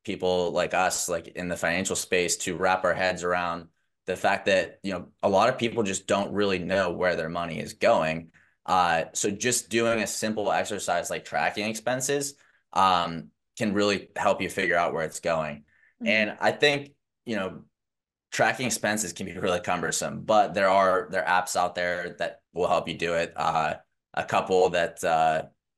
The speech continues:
Speaker 1: that I hear a lot of people use are, like, Monarch Money and,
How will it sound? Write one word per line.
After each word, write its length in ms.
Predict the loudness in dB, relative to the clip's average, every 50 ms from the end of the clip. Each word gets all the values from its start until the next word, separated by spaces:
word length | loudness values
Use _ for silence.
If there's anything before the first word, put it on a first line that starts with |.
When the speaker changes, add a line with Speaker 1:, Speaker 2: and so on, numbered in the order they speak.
| _
Speaker 1:
that 440 | -2 -2 0 0 0 0 -2 -4 -4 -6
I 80 | -6 -4
hear 120 | -2 -2
a 40 | 0
lot 160 | 0 2 2
of 100 | 2 0
people 220 | -2 -8 -6 -6
use 300 | -6 -4 -4 -4 -4 -2
are, 80 | 0 0
like, 160 | 0 -2 -4
Monarch 580 | -6 -6 -2 0 0 2 2 2 2 0 0 -4
Money 380 | -6 -6 -4 -4 -4 -4 -4
and, 380 | -4 -4 -4 -4 -6 -8 -12 -14